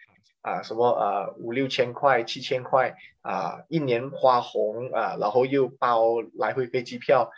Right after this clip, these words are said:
三餐啊，全免，这，这些呢，都是很，非常，呃，吸引人的，我们讲非常吸引这些年轻人去点击的。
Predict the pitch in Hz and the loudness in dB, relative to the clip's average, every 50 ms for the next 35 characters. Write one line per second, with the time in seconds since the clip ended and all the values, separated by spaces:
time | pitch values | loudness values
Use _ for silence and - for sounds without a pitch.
0 | - - _ - - 127 123 123 120 - - 127 120 117 120 113 98 95 92 92 | -20 -20 _ -4 2 2 2 2 0 -2 0 0 0 0 -2 -4 -6 -4 -6 -6
1 | 85 - - - 120 135 147 139 113 101 98 104 113 _ - - - _ - - | -6 -4 -2 -2 -2 -2 -2 -4 -4 -4 -6 -12 -20 _ -20 -20 -20 _ -20 -20
2 | 302 - - 254 247 - 196 175 160 151 151 143 139 135 139 170 156 151 - 190 | -14 -10 -8 -8 -2 4 8 8 8 10 10 8 8 8 8 4 2 2 2 2
3 | 180 170 147 120 - - 143 143 - - 147 139 123 117 123 135 143 139 104 107 | 2 2 2 0 -8 -10 -12 -8 -4 -4 -2 0 0 -2 -2 -2 -4 0 0 0
4 | 101 101 101 - - - - 226 170 151 120 104 110 117 120 - - _ _ _ | 0 0 -2 -4 -6 -8 -8 -8 -6 -8 -6 -6 -6 -4 -6 -6 -10 _ _ _
5 | _ _ - 127 135 143 131 110 - - 143 135 131 127 131 - - 156 113 113 | _ _ -4 -2 -2 0 0 -2 -2 0 0 0 0 0 0 0 0 0 0 -2
6 | 135 147 139 123 113 110 123 127 - 143 131 120 110 107 117 - 143 139 - - | -4 -4 -4 -2 -2 -4 -6 -6 -6 -4 -2 -2 -2 -2 -2 -4 -4 -4 -4 -2
7 | 123 98 90 - - - - 120 113 101 95 | 0 0 -2 -2 -8 -8 -2 2 2 2 2